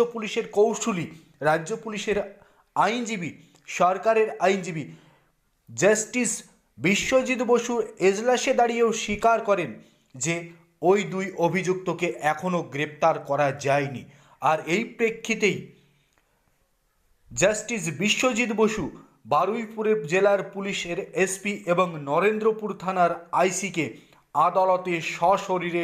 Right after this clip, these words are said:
ডেকে পাঠালেন, যা অত্যন্ত গুরুত্বপূর্ণ। কারণ দীর্ঘদিন হয়ে গেলেও ওই দুই অভিযুক্ত, প্রধান শিক্ষক এবং অন্য এক অভিযুক্তকে এখনও গ্রেপ্তার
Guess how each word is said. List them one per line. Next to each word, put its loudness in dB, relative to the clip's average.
ডেকে 0
পাঠালেন, 0
যা 2
অত্যন্ত 0
গুরুত্বপূর্ণ। -6
কারণ 4
দীর্ঘদিন 0
হয়ে 4
গেলেও 2
ওই 6
দুই -4
অভিযুক্ত, -2
প্রধান 2
শিক্ষক -2
এবং 0
অন্য -2
এক -2
অভিযুক্তকে -2
এখনও -4
গ্রেপ্তার 0